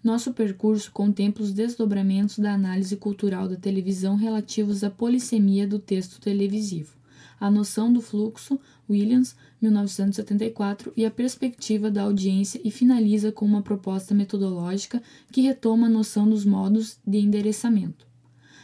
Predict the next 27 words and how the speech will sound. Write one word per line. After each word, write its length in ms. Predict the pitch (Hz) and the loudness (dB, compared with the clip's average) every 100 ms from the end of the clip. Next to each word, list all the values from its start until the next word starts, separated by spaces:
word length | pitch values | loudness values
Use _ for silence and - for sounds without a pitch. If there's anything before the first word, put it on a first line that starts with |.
| - | -10
Acreditamos 880 | 208 208 214 208 208 208 220 254 247 | -8 -2 0 0 -2 0 4 4 2
que 120 | - | -4
tal 200 | 220 226 | -4 -4
proposta 580 | 262 262 - 196 202 208 | -4 -6 -4 -4 -4 -4
permite-nos 800 | 190 208 208 226 226 220 214 208 | -2 4 4 4 0 0 0 0
investigar 680 | 240 262 269 - 214 196 190 185 | 2 4 2 -4 -4 -2 -4 -2
tanto 280 | 214 247 | 2 2
aquilo 380 | 247 - 208 202 | 2 -4 -2 -2
que 120 | 196 | -4
é 40 | 196 | -4
característico 760 | 196 190 190 208 202 202 - | -4 -4 -4 -2 -2 -2 -2
da 120 | 208 196 | -2 0
linguagem 520 | 190 190 185 185 196 | 0 0 -2 -2 -2
televisiva, 680 | 202 185 175 175 190 208 240 - - _ | -2 -4 -6 -6 -4 -4 -8 -12 -20 _
quanto 260 | 247 233 240 | 2 4 4
lidar 340 | 240 208 208 | 2 0 -2
com 180 | 214 226 | 0 0
especificidades 1080 | 233 - 247 240 233 220 202 185 180 190 196 | -2 -4 -6 -6 -6 -6 -6 -6 -4 -4 -2
do 120 | 208 | -2
contexto 580 | 220 214 202 196 196 202 | 0 0 0 -2 -4 -10
sociocultural 960 | - 202 202 233 226 220 190 180 185 - - - | -6 -4 -4 -6 -6 -4 -6 -6 -8 -12 -12 2
no 140 | 240 | 2
qual 200 | 220 214 | 4 -2
o 80 | 214 | 0
produto 360 | 220 202 196 | -2 -2 -4
está 200 | - - | -6 -6
inserido. 640 | 196 190 220 208 175 160 | -4 -2 -2 -2 -4 -10